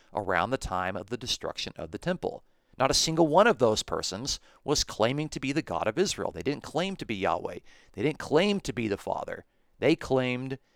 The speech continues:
and acted in ways that indicated a suggestion that they were the Messiah. And they drew many followers after them, tens of thousands of followers in some instances. The claim, "I am he,"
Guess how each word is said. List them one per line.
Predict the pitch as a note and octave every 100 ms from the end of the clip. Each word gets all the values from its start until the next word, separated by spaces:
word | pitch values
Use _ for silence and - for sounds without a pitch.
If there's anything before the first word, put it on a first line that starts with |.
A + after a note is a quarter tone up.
| _
and | - A#2
acted | A#2+ C#3 C#3+ C3+ C#3
in | B2
ways | G#2 F#2 F2+ G#2+ - - - _ _ _ _
that | A2+
indicated | - D3+ D3 - G#2+ G#2 A2 A#2 - _ _ _ _ _ -
a | A2+
suggestion | - A#2 - B2+ C3+ - G2+ A#2+
that | B2+ -
they | F2+ F#2
were | A2 F#2 F2+
the |
Messiah. | A2+ B2+ - F3+ D#3 F2+ - _ _ _ -
And | G#2
they | B2+
drew | B2+ - G#2+ A#2+ B2+ D3 _ _
many | - F#2+ C3
followers | - F#2 E2 G#2 B2 B2+
after | C#3+ F3+ -
them, | E3 -
tens | - C#3 D#3+
of | -
thousands | E3 G#3 D#3+ A#2+
of | G#2+
followers | F2+ E2+ D#2+ F2 - - - -
in | G#2+ G#2+
some | - A#2 G#2
instances. | A2+ G2+ F#2 F2 F#2 - - - - _ _ _ _ _ _ _ _ _ _ _ _ _ -
The |
claim, | - - F#3 D3+ B2+
"I | F2 F#2+
am | A#2 B2
he," | D3 C#3+ A#2+ A#2+